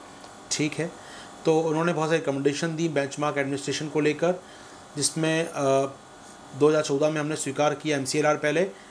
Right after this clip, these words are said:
और फिर हम बात, एमसीएलआर क्वेश्चन आया दो हज़ार सोलह में दोस्तों उस पर। ठीक है, बाद में हमने कहा कि the first minister formation of एफ़बीआईएल। जी हाँ दोस्तों, भारत सरकार ने बाद में बनाया, आरबीआई ने बनाया एफ़बीआईएल। ठीक है, ये independent benchmark administrator है दोस्तों, जो इंटरेस्ट रेट तय करता है अंतर्राष्ट्रीय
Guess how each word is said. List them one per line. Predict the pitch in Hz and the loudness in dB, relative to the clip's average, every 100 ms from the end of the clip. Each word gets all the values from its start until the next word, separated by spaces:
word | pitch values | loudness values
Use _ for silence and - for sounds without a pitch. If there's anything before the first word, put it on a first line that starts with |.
| - - | -14 -6
और | 165 | 0
फिर | 226 | 4
हम | 202 | 4
बात, | 156 143 151 | 4 0 -4
एमसीएलआर | 139 147 160 | -4 0 0
क्वेश्चन | 160 151 | 0 0
आया | 151 | 0
दो | 147 | 0
हज़ार | 156 147 | 0 0
सोलह | 147 143 | 0 0
में | 151 | 0
दोस्तों | 147 160 | -2 0
उस | 151 | -2
पर। | - 185 185 - - - - | 4 2 2 -8 -20 -18 -4
ठीक | 214 190 | -2 0
है, | 135 | 0
बाद | 139 165 165 | 4 4 2
में | 170 | -4
हमने | 165 165 | -4 -4
कहा | 156 175 208 - - - - | 0 0 0 -6 -20 -20 -8
कि | 180 | 4
the | 185 185 | 4 4
first | - 208 202 | 2 2 2
minister | 180 185 | 0 0
formation | 180 151 151 160 165 | -2 -2 -4 -2 -4
of | - | -2
एफ़बीआईएल। | 143 139 123 127 127 117 | -4 -4 -2 -2 -2 -6
जी | 117 | -2
हाँ | 160 | 0
दोस्तों, | 156 135 156 | 0 -2 0
भारत | 147 151 | 0 2
सरकार | 156 | 0
ने | 160 | 4
बाद | 151 | 2
में | 151 | 2
बनाया, | 143 143 180 196 - - - - | 2 4 4 2 -8 -20 -20 0
आरबीआई | 135 147 160 | 8 8 8
ने | 185 | 2
बनाया | 165 175 | 2 2
एफ़बीआईएल। | 151 - 170 165 165 175 202 - - - - - - - | 0 0 4 4 6 2 2 -10 -20 -20 -20 -20 -20 -16
ठीक | - 147 165 | -8 -4 -2
है, | 185 - - - 170 | -2 -6 -20 -6 8
ये | 196 | 8
independent | 170 185 196 202 220 165 | 8 2 2 2 2 0
benchmark | 160 160 170 170 | -4 -2 0 0
administrator | 156 143 139 147 160 | 0 -4 -4 -4 -2
है | 160 | -2
दोस्तों, | 151 - 185 175 | -2 -2 -2 0
जो | 147 | -2
इंटरेस्ट | 135 165 - | 0 -2 -2
रेट | 156 - | -6 -2
तय | 143 | 0
करता | 143 135 | 0 4
है | 160 | 4
अंतर्राष्ट्रीय | 147 139 - 156 | 4 -4 -4 -6